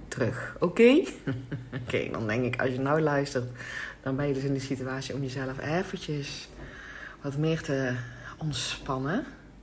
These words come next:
Ah, adem maar eens even uit samen met mij.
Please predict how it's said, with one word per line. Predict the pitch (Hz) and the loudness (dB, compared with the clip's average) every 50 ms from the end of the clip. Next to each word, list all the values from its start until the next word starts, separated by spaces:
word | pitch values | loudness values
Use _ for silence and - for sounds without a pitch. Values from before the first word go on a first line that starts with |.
| - - - - - - - - - - - - - - - - - - - - - - - | -16 -14 -12 -10 -10 -10 -8 -10 -10 -10 -12 -12 -14 -14 -16 -16 -16 -16 -18 -18 -20 -18 -8
Ah, | - - - 247 277 285 277 262 240 220 208 202 - 175 170 170 160 - - - - - - - | -2 2 6 10 10 12 12 12 12 10 10 10 10 8 8 6 6 4 4 2 2 2 2 2
adem | 165 160 156 143 | 0 0 2 2
maar | 143 143 135 | 2 0 0
eens | 131 123 135 | 0 -2 -2
even | 135 127 - - 147 143 135 127 120 120 120 - - - - - - | -2 -2 -2 0 0 0 2 2 0 0 0 -2 -4 -8 -10 6 8
uit | - 165 185 202 240 254 - | 10 10 10 8 6 4 2
samen | - - - - 196 190 190 196 196 185 | -2 -2 -2 0 0 0 0 0 0 0
met | 185 185 180 | 0 0 0
mij. | 180 180 175 180 185 202 226 262 | 0 0 0 0 0 -2 -2 -4